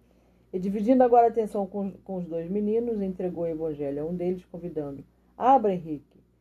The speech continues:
vejamos a mensagem cristã para os nossos estudos da noite." O rapazinho escolheu o texto ao acaso, restituindo o livro às mãos maternas, maternais. A genitora, emocionada, leu os versículos vinte e um e vinte e dois do capítulo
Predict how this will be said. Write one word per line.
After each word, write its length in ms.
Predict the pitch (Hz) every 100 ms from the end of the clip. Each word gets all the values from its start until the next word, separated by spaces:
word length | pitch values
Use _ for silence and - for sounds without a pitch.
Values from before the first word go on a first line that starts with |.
| _ -
vejamos 480 | 196 190 220 226
a 60 | 220
mensagem 480 | 214 196 185 175 175
cristã 500 | 220 214 - 196 208
para 160 | 208
os 120 | 196 180
nossos 320 | 180 180 175
estudos 500 | 170 - 175 151 156
da 100 | 160
noite." 480 | 147 123 117 _ _ _ _ _ _ _ _ _ _ _ _ _ _ _ _ _ -
O 80 |
rapazinho 520 | 247 262 262 254 262 269
escolheu 340 | 254 247 247
o 80 | 240
texto 300 | 214 214 214
ao 140 | 202
acaso, 460 | 208 233 240 247 247
restituindo 640 | 226 220 208 214 208 196
o 20 |
livro 280 | 190 190 185
às 120 | 180 170
mãos 320 | 165 170 165
maternas, 580 | 165 - - - 120 - _
maternais. 540 | - - 151 151 123 120 _ _ _ _
A 60 | 170
genitora, 460 | 185 196 185 190
emocionada, 680 | 185 180 180 202 190 214 208
leu 120 | 185
os 80 | 180
versículos 520 | 170 175 180 - 160
vinte 220 | 156 160
e 40 | -
um 100 | 165
e 60 |
vinte 200 | 156 151
e 20 | 156
dois 280 | 151 170
do 80 | 180 170
capítulo 400 | 156 143 -